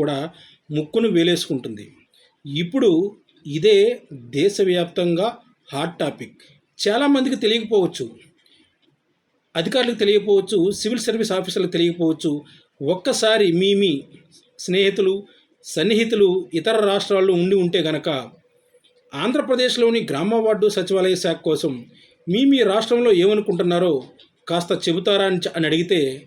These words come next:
ఖచ్చితంగా భయంకరమైన నిజాలు చెప్తారు. అవేంటో మీకు తెలుసుకోవాలనుందా? అయితే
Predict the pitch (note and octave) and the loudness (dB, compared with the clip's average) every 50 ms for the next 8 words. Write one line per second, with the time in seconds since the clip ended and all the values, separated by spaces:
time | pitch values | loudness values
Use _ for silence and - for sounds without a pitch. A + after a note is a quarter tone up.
0 | _ _ - _ _ _ _ _ _ _ _ - E3+ F3 E3+ - - - A#3+ A3 | _ _ -20 _ _ _ _ _ _ _ _ -4 -4 -4 -4 -4 -6 -6 -2 0
1 | A#3+ A3+ A3+ A3+ G#3+ A3 A3 A3 A3+ G#3+ D#3 C3 A#2+ B2+ C#3 F3+ A3+ A3+ A3+ - | 0 0 0 0 0 2 2 2 2 0 -2 -6 -4 -2 0 0 0 -2 -2 -2
2 | G#3 G3+ G3+ G3 G3 G3+ F#3+ F3+ E3+ D3 D3+ E3+ F3+ G#3+ G#3+ - D3+ - - - | 0 0 2 2 2 0 2 0 0 0 0 0 -2 -2 -2 -4 -6 -4 -4 -8
3 | C3 A#2 G#2 - - _ _ _ _ _ _ _ _ _ - C#3 C3 C#3 D#3 E3+ | -8 -8 -10 -16 -20 _ _ _ _ _ _ _ _ _ -6 -4 0 0 0 2
4 | F3 G#3 G3+ F#3+ F3 E3+ - E3+ E3 D#3+ - - G3+ F#3+ F#3 F3+ F3+ F3 F3 F3+ | 2 2 2 2 0 0 0 -2 -2 -2 0 0 2 2 2 2 2 2 2 2
5 | F3 D3+ D3 D3+ D3+ - _ _ _ _ _ _ - C3+ C#3 C#3 - G3+ | 0 0 -2 -6 -8 -16 _ _ _ _ _ _ -4 -4 -4 0 2 2